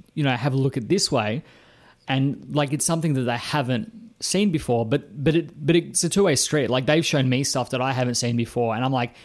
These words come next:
"You can't do that, can you?" And they're like, "Yeah, I'm pretty sure you can, and I've done it before." And so, you know, you try it, and, uh, and we go from there. So I think in terms of an actual learning resource, I think learning resources only get you so far, and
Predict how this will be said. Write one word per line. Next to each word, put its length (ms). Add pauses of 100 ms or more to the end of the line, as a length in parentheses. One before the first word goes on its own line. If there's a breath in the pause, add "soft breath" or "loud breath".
(160 loud breath)
"You 80
can't 220
do 80
that, 160
can 160
you?" 80
And 100
they're 60
like, 200 (260 loud breath)
"Yeah, 140
I'm 60
pretty 200
sure 160
you 120
can, 580
and 140
I've 100
done 140
it 60
before." 460
And 120
so, 140
you 180
know, 80
you 120
try 440
it, 80 (580 loud breath)
and, 360
uh, 300 (100)
and 160
we 60
go 140
from 160
there. 240
So 460 (220)
I 120
think 340 (200)
in 100
terms 320
of 60
an 100
actual 380
learning 380
resource, 500
I 140
think 480 (420 soft breath)
learning 360
resources 520
only 280
get 280
you 60
so 260
far, 480
and 360